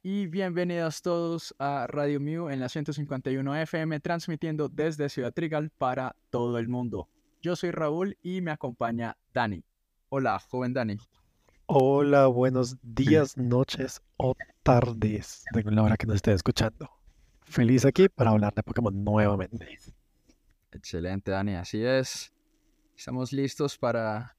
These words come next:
Speaker 1: hablar de Pokémon, para discutir temas, em, sobre todo del, como del área competitiva, eh, hablar un poco de las actualizaciones, eh, eventos y controversias que han surgido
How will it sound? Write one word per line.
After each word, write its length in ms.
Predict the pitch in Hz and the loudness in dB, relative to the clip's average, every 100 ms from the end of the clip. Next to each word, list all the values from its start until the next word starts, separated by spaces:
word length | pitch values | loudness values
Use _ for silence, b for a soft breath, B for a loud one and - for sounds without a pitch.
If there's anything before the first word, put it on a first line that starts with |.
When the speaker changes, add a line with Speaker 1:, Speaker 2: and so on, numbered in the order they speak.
| _ _ _ - | _ _ _ -8
Speaker 1:
hablar 280 | 117 120 123 | -4 -4 -4
de 100 | 127 | -6
Pokémon, 680 | 127 - 117 120 131 135 135 | -6 -6 -6 -4 -4 -6 -4
para 840 | 120 110 107 104 104 101 101 - _ _ _ - | -4 -2 -2 -2 -2 -4 -6 -10 _ _ _ -8
discutir 1000 | 123 - 127 - 131 135 139 135 127 131 - | -6 -6 -6 -2 -2 0 0 0 -2 -8 -6
temas, 1000 | 127 123 120 120 127 - - - - - | -2 -2 -2 -4 -6 -10 -14 -14 -14 -10
em, 720 | 107 107 101 98 92 90 92 - _ _ _ _ - | -6 -4 -2 -2 -2 -6 -10 -14 _ _ _ _ -10
sobre 300 | 113 104 101 | -4 -4 -4
todo 440 | 143 185 277 330 | -4 -2 -4 -4
del, 640 | 262 165 139 120 113 101 - | -2 0 -2 -2 -6 -8 -10
como 260 | - 117 117 | -8 -6 -4
del 220 | 110 113 | -4 -2
área 720 | 120 131 131 135 135 131 143 | -4 -4 -4 -6 -6 -8 -10
competitiva, 840 | - 123 127 117 101 123 139 196 - _ _ _ _ _ _ _ | -6 -6 -4 -4 -4 -2 -2 -2 -4 _ _ _ _ _ _ _
eh, 460 | 95 98 98 98 101 | -6 -4 -2 -2 -2
hablar 540 | 98 101 107 104 104 104 | -2 -2 -2 -2 -4 -6
un 160 | 110 | -8
poco 400 | - 110 110 120 | -6 -6 -6 -4
de 400 | 110 107 101 101 | -2 -2 -2 -2
las 340 | 101 98 104 - | -2 -2 -6 -10
actualizaciones, 1400 | 110 - 107 104 101 - 113 113 110 104 104 104 107 - | -10 -6 -4 -4 -6 -4 -2 -2 -2 -2 -2 -4 -4 -6
eh, 280 | 101 101 107 | -4 -4 -4
eventos 800 | 120 120 127 127 - 117 113 117 | -2 -2 -2 -4 -2 -2 -2 -4
y 80 | 110 | -6
controversias 720 | 110 107 110 110 107 110 - | -6 -4 -2 -2 -4 -8 -8
que 80 | 104 | -8
han 100 | 101 | -6
surgido 580 | 117 110 117 113 117 | -8 -6 -4 -4 -6